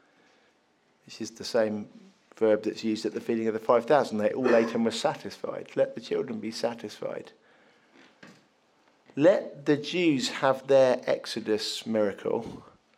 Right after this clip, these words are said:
first. Yeah, okay, but can I have it second, please? "Yes, you can," <laughs> says Jesus.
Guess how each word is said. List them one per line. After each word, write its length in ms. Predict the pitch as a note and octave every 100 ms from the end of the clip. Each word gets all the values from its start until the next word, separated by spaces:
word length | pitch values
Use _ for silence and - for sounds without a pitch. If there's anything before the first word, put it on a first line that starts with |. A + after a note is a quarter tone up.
| _ _
first. 640 | - B2 - - - - - _ _ _ _ _ _ _ _ _ _ _
Yeah, 260 | - G#3+ F#3+ - - _ _ _
okay, 340 | F#3+ - D#3 D#3 - -
but 240 | C#3+ -
can 120 | - D3+
I 100 | D3+
have 120 | C#3+
it 100 | -
second, 460 | - C#3+ A2+ A#2 - _ _ _ _
please? 360 | - - - - _ _ _ _ _ _ _ _ _ _ _ _ _ _ _ _ _ _ _ _
"Yes, 340 | C3 C3+ -
you 80 | A#2
can," 480 | - C#3 B2 - -
<laughs> 80 | -
says 160 | A#2+
Jesus. 600 | - - A#2 - - -